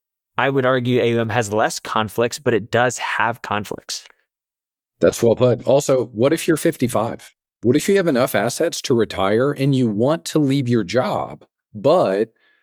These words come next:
Speaker 2: the best way to make that happen might be to keep your four oh one k in the four oh one k. And if you're fifty-five, you leave your company, you're allowed to access the four oh one k penalty free, right? You're not fifty-nine and a half yet. You can't do that in an I R A,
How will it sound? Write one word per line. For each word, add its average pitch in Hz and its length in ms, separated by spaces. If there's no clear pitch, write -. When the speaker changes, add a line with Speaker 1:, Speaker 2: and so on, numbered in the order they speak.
Speaker 2:
the 113 80
best 143 240
way 180 80
to 151 80
make 151 160
that 117 160
happen 127 380
might 147 260
be 156 120
to 123 80
keep - 260
your 143 100
four 139 300
oh 127 60
one 117 180
k 127 400
in 147 500
the 107 160
four 95 300
oh 85 40
one 82 220
k. 82 420
And 120 120
if - 100
you're 143 120
fifty-five, 139 560
you 113 80
leave 131 220
your 107 100
company, 135 340
you're 101 280
allowed 143 260
to 135 60
access 139 400
the 123 100
four 143 240
oh 131 40
one 120 180
k 156 160
penalty 131 420
free, 156 380
right? 98 320
You're 120 160
not 147 200
fifty-nine 147 380
and 131 100
a 110 40
half 143 240
yet. 101 300
You 117 160
can't 175 340
do 180 200
that 104 240
in 98 120
an 92 80
I 151 200
R 76 180
A, 78 220